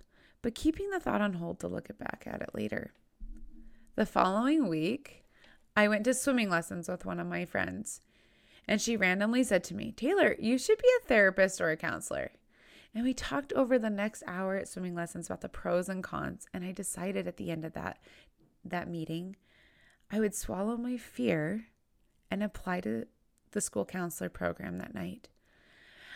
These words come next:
I didn't think I was ready to apply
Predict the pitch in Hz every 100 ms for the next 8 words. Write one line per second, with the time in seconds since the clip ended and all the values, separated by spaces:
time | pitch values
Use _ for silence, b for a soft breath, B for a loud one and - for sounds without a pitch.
0 | B 202 247 302 285 220 269 240 226 214
1 | 185 170 170 165 160 165 - _ - 208
2 | 170 - - 190 180 170 165 165